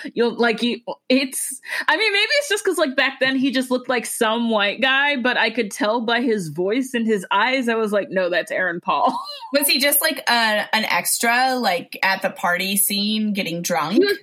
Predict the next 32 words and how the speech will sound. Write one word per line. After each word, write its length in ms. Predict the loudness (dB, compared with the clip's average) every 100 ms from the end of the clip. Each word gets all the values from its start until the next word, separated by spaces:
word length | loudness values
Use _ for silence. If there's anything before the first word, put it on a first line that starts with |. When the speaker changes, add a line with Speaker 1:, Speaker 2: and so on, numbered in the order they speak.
| _
Speaker 1:
he 140 | -2 0
was 120 | 2
in 60 | 0
a 40 | 2
party 260 | 0 0
scene 340 | -2 0 2 2
and, 120 | 2
like, 340 | 2 0 -4 -8
he, 680 | 0 2 2 0 0 -2 -4
somebody 360 | 0 0 0 0
talks 340 | 0 0 0
to 100 | 2
him. 220 | 2 2 2
Like, 240 | 2 2
I 100 | 2
think, 240 | 0 0 0
like, 300 | 0 -2 -8 -18 -14 -4
the, 320 | 0 2 2 0 0
um, 460 | 0 0 -4 -6 -10 _
the 340 | -2 2 2 2
Breakfast 460 | 0 0 0 -2 0
Club 280 | 0 0 2
guy, 320 | 2 2 2
like, 180 | 0 -2
speaks 320 | -4 -4 -2
directly 460 | 0 0 0 -2 -2
to 500 | 0 2 2 2 2
him. 380 | 2 0 -2
Like, 180 | 0 0
somebody 360 | 0 0 2 0 2
asks 480 | 0 0 -8 -6 0
him 320 | 2 0